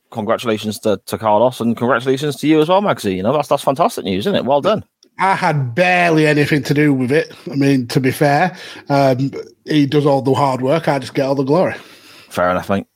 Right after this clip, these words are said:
Speaker 1: Fair enough. Bask in that glory. <laughs>
Speaker 2: Sa thinks Acropolis is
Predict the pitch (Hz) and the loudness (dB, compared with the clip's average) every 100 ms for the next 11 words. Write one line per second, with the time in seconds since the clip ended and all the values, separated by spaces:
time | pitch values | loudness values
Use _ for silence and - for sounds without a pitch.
0 | _ - 92 98 - - - - - - | _ 0 0 0 -4 -14 -12 -10 -12 -4
1 | 151 123 - 120 120 117 110 101 110 98 | -2 0 -2 0 2 2 0 0 0 2
2 | - 85 - 123 - - 139 - 156 185 | -2 -6 -4 0 0 0 -4 -2 -2 0
3 | 156 147 135 196 - - - - 214 220 | 0 0 -2 -4 -4 -8 -6 -2 2 2
4 | 220 190 185 180 - 185 185 - 190 175 | 2 -2 0 -2 0 0 -2 -2 0 2
5 | - 170 | 0 -2